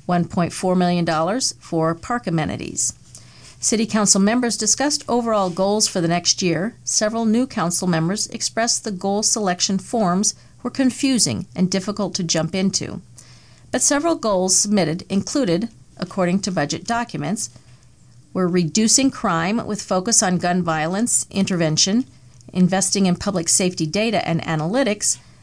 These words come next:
achieving full staffing within police and fire departments, and reviewing and refining rental inspection processes, investing in improving streets and sewers, and evaluating the water pollution control plant,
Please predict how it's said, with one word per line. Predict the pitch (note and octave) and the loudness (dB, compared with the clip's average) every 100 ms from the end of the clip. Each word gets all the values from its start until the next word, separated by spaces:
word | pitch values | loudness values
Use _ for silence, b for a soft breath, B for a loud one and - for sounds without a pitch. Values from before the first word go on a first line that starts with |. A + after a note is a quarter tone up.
| B | B
achieving | F#3+ - B3 A3+ G#3+ | -2 0 2 2 0
full | G3+ G3 | 0 2
staffing | F#3 - A#3 C4 - F#3 G#3 | 2 2 0 -2 -2 -2 -2
within | - F#3 F3+ E3+ | -4 -6 -2 -2
police | E3+ F3+ F3+ - | -2 -2 0 0
and | E3+ E3 | 0 -2
fire | A3 A3 | -2 -2
departments, | F#3 D#3+ G#2 E3+ A3 - B B B | -4 -4 -4 -2 -4 -8 B B B
and | G3+ G3+ | 0 2
reviewing | G#3 F3 G#3+ B3+ C4+ C#4+ | 4 2 2 2 4 2
and | F#3 | 2
refining | G3+ F#3+ - C4 B3 F#3 F3 F3+ | 0 -2 -4 -4 -2 0 -2 -4
rental | E3 E3+ E3+ - | -2 -2 -2 -2
inspection | F3 - C4 C#4 E3+ | 0 0 -2 -2 -4
processes, | E3 D3 C3 - - - - - - - B B B B B B | -2 -2 0 0 -2 -2 -4 -6 -10 -20 B B B B B B
investing | E3+ D#3+ D#3 D#3+ - F3+ | -2 0 0 0 0 0
in | E3 | 0
improving | D3 - F#3+ E3 | -2 -2 2 4
streets | D#3 - F3 A#3 E3+ | 2 2 0 2 2
and | E3 | 2
sewers, | - E3+ F3 B3 C#4 - | 2 2 2 2 0 -2
and | F#3 | 0
evaluating | E3 E3 E3 E3+ E3 F3 F3+ | 0 0 0 0 -2 -2 -2
the | E3 | 0
water | D#3+ D#3+ | 0 0
pollution | D#3+ - F3 C4 - E3+ | -2 -4 0 0 0 -2
control | E3 D#3+ D3 D3+ | -2 -4 -4 -6
plant, | - C#3+ C#3 C4 | -6 -4 -2 -4